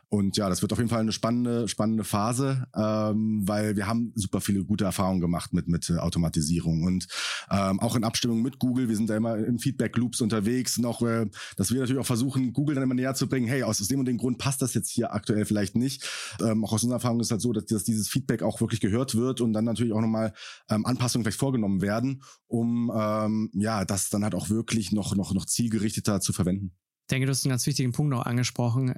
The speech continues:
Speaker 2: Wir müssen, müssen die Herangehensweise auch ändern. Viele Agenturen haben natürlich ihr eigenes Secret Recipe oder ihr Geheimrezept einmal für Account, äh, Performance, äh, Account-Strukturen über die Jahre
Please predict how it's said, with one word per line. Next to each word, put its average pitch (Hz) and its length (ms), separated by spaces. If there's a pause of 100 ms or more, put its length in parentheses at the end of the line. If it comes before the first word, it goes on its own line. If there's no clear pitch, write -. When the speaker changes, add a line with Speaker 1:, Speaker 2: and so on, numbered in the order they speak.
Speaker 2:
Wir 117 100
müssen, 123 520
müssen 127 360
die 117 80
Herangehensweise 113 880
auch 104 300
ändern. 113 560 (400)
Viele 139 420
Agenturen 120 540
haben 117 120
natürlich 117 280
ihr 117 120
eigenes 117 480
Secret 120 420
Recipe 120 640 (300)
oder 120 160
ihr 113 80
Geheimrezept 117 880
einmal 117 240
für 117 380 (420)
Account, 120 720
äh, 113 320
Performance, 113 1040
äh, 117 60
Account-Strukturen 120 840
über 117 220
die 113 80
Jahre 117 480